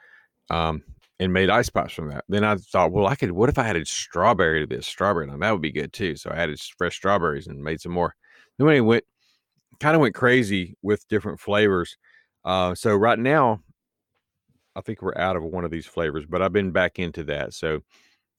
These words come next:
after, uh, I think it was Labor Day, I had some maple fig sauce, and I had actually done this before, but, um,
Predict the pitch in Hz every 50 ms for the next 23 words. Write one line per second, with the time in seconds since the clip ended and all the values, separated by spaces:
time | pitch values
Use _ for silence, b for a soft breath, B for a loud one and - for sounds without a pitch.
0 | _ _ _ 92 101 107 - - - 113 110 107 104 101 98 95 92 90 90 87
1 | 85 - - 143 139 131 - - 80 82 87 95 104 113 117 117 120 120 120 117
2 | - - 104 104 95 - 92 87 85 85 87 98 - - 104 95 87 - _ -
3 | 92 98 101 92 92 - - 104 98 98 98 101 - - - 85 107 117 110 101
4 | 95 92 - - 85 76 82 80 80 80 78 73 - - - - 85 82 80 78
5 | 73 69 71 - _ _ _ _ _ _ _ _ _ _ _ _ - 87 85 85
6 | 82 80 76